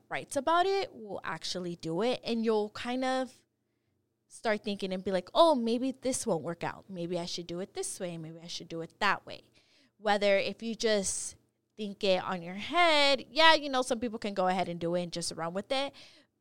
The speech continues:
But at least you kinda have a clear mind and realize, "Okay, I shouldn't lean towards this way," and just look at the pros and cons as well. What's gonna get you to here, and what is going to be the best way?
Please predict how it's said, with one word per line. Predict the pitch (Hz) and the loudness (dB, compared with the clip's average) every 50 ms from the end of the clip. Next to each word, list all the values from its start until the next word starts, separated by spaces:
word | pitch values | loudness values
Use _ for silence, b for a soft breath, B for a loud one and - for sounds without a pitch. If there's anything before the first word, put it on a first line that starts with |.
| _ _ _ _ _ | _ _ _ _ _
But | - 339 330 320 302 285 277 269 269 - - - | 8 10 10 12 12 12 12 10 8 6 4 2
at | 165 220 233 226 | 2 2 2 2
least | 254 247 247 240 - - | 0 -4 -4 -4 -4 -6
you | 247 247 | -6 -6
kinda | - 277 277 294 | -6 -6 -6 -4
have | 294 247 262 247 - | -4 -4 -4 -4 -4
a | 254 | -4
clear | 254 - - 226 214 214 208 | -6 -6 -6 -4 -2 -2 -2
mind | 196 175 165 175 190 202 220 208 - | -2 -2 -2 -2 0 -2 -2 -2 -6
and | 202 190 175 | -8 -6 -4
realize, | 190 196 185 180 180 185 - | -4 -2 -2 0 -2 -2 -2
"Okay, | 202 214 - - 208 180 190 190 196 196 - - | -6 -6 -4 -2 0 2 2 2 2 0 -2 -4
I | - 196 | -6 -6
shouldn't | - - - - - - - - 208 202 202 240 233 226 - _ _ _ _ - | -4 -4 -6 -8 -8 -8 -6 -4 -4 -2 -2 -2 -4 -6 -8 _ _ _ _ -20
lean | 190 180 180 180 | -20 -20 -20 -20
towards | - - 190 185 170 - - | -16 -12 -10 -10 -10 -10 -10
this | 277 302 277 - 277 | -8 -6 -6 -4 0
way," | 277 269 269 262 - - | 2 2 2 2 0 -2
and | 196 214 208 | -6 -8 -8
just | - 254 - | -8 -8 -8
look | 294 285 311 | -8 -4 -4
at | 302 302 | -6 -6
the | - 247 | -6 -12
pros | - - 214 196 190 202 | -12 -10 -10 -8 -8 -8
and | 190 190 | -10 -12
cons | - 208 175 170 170 - | -12 -10 -8 -8 -8 -8
as | 139 143 175 | -12 -12 -12
well. | 156 143 85 - - - b b b b b b b b b b b _ _ _ _ | -10 -10 -10 -10 -10 -14 b b b b b b b b b b b _ _ _ _
What's | _ 233 247 247 - - - - - - _ _ _ _ _ _ _ | _ -2 -2 0 -2 -6 -8 -8 -12 -18 _ _ _ _ _ _ _
gonna | - 208 175 175 | -6 -6 -6 -6
get | 156 - - - | -8 -8 -8 -10
you | - - - - _ _ _ _ | -10 -10 -14 -20 _ _ _ _
to | - 185 | -14 -12
here, | 185 - 170 160 143 160 180 208 - _ _ _ | -10 -10 -8 -8 -6 -6 -6 -6 -8 _ _ _
and | - - 190 180 180 180 180 180 180 170 | 0 2 2 4 4 2 0 -2 -4 -2
what | 175 185 185 202 | 0 0 0 0
is | 202 - | -2 -4
going | - 180 175 180 | -4 -6 -6 -6
to | 180 - 185 | -6 -8 -10
be | 180 170 170 170 170 170 170 _ | -10 -10 -14 -16 -18 -20 -10 _
the | 190 170 | -8 -4
best | - 156 - 202 - - 226 | -4 -4 -2 -2 -2 -4 -4
way? | 185 175 170 170 170 196 262 269 | -4 -4 -6 -4 -4 -4 -4 -4